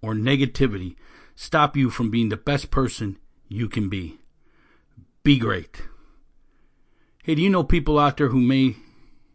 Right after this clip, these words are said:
get some benefit from listening to this podcast? We're asking you to spread the word. We call it here the Emotional Health Tune-Up, where we help you learn the ability to cope with stress, to learn to realize your own abilities,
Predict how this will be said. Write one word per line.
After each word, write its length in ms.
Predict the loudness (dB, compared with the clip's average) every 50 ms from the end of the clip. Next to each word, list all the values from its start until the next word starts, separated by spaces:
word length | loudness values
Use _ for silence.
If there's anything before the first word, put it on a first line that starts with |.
| _ _ _
get 160 | -6 -6 -4
some 160 | -2 -4 -4
benefit 400 | -2 0 0 -2 -2 -2 -4 -6
from 240 | -4 -4 -4 -2 -2
listening 380 | -2 -2 -2 0 2 2 2 2
to 100 | 0 -2
this 160 | -4 -6 -6
podcast? 640 | -4 -4 -2 -2 -4 -6 -6 -6 -6 -6 -8 -10 -16 -20 _ _ _ _ _ -20 -20 _ _ _ _ _ _ _ _ 0
We're 120 | 2 4
asking 340 | 4 2 2 2 4 4 4
you 80 | 4
to 80 | 4 2
spread 380 | -2 -6 -6 -6 -6 -4 -4 -4
the 80 | -4
word. 360 | -4 -2 -2 -2 -4 -4 -6
We 120 | -8 -8 -4
call 240 | 0 2 4 4 4
it 80 | 4
here 160 | 4 2 2
the 100 | 2 0
Emotional 540 | 0 2 2 2 2 2 0 -2 -2 -2 -2
Health 280 | -4 -4 -6 -6 -8 -4 4
Tune-Up, 360 | 6 6 6 6 4 -2 -6 -12 -20 -20 -20 _ _ -20 _ -20 -20 -20 -20 _ _ _
where 120 | -6 -2
we 140 | 0 2 2
help 300 | 4 4 2 2 0 0
you 100 | 0 0
learn 540 | 2 4 6 6 6 6 6 2 0 -4 -8 -14 -20 -20 -12 -6
the 80 | -4 -2
ability 360 | 2 4 6 6 6 6 4
to 80 | 2 2
cope 280 | 2 2 2 2 2
with 140 | -2 -4 -4
stress, 480 | -6 -4 -4 -4 -4 -4 -6 -12 -16 -18 -20 -20 -20 _ _ _ _ _ _ _ _ _ _ _ -6 0
to 100 | 2 4
learn 280 | 6 6 6 6 4
to 100 | 2 2
realize 420 | 2 4 4 4 4 4 2 2 2
your 140 | 2 4
own 180 | 4 6 6 4
abilities, 680 | 4 2 0 0 0 -2 -4 -6 -8 -8 -10 -12 -16 -20